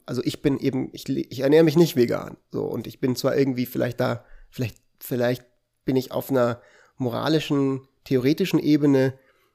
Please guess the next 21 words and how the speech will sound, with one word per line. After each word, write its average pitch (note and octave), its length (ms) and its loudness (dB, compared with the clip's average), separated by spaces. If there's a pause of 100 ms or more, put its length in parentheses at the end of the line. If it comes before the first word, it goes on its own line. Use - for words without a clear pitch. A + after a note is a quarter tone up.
(120)
so, C#3 280 0
dass C#3+ 220 2
ich B2+ 140 -4
das - 300 -8
halt B2 180 -4
ein A2 100 -2
Hypocrite G#3 400 2
bin, A3 300 4
dass B2+ 140 0
ich A#2+ 140 -8
halt A#2+ 220 -2 (400)
das A#2 200 -6
ähnlich B2+ 300 0
sehe C3+ 240 2
wie B2+ 80 0
du C#3 180 0
und C3+ 220 -2
das A#2 100 -8
einfach B2 260 -6
nicht A#2 160 -4
umsetze. G3 540 0